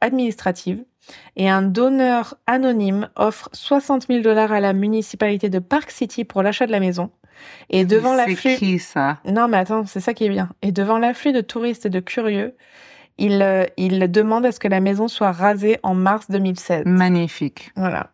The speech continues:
Speaker 2: C'est
Speaker 1: Donc,
Speaker 2: tr-, c'est
Speaker 1: personne
Speaker 2: très
Speaker 1: n'a pu, euh,
Speaker 2: beau, euh, comme fin.
Speaker 1: C'est ça. Donc, ça, c'était l'histoire de Dennis Rader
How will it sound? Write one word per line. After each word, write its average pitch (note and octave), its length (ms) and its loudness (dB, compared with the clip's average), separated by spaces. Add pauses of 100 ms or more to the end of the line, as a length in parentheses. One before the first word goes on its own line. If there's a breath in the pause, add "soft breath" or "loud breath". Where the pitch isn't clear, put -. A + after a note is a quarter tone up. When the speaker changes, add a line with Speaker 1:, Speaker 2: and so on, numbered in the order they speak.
(100)
Speaker 2:
C'est F#3 320 0
Speaker 1:
Donc, F3+ 100 0
Speaker 2:
tr-, A3+ 100 4
c'est G3 120 0
Speaker 1:
personne A3 160 2
Speaker 2:
très A#3 140 4
Speaker 1:
n'a A3 160 2
pu, F#3+ 180 2
euh, F3+ 160 4
Speaker 2:
beau, E3 260 2
euh, C#3 60 -4
comme C#3+ 240 -4
fin. C#3+ 260 -6 (240 loud breath)
Speaker 1:
C'est - 160 -2
ça. F3+ 380 -2
Donc, F#3+ 380 -2
ça, B3 180 0
c'était G#3+ 380 0
l'histoire G#3+ 480 0
de F#3+ 160 0
Dennis G#3 340 0 (100)
Rader G3 440 2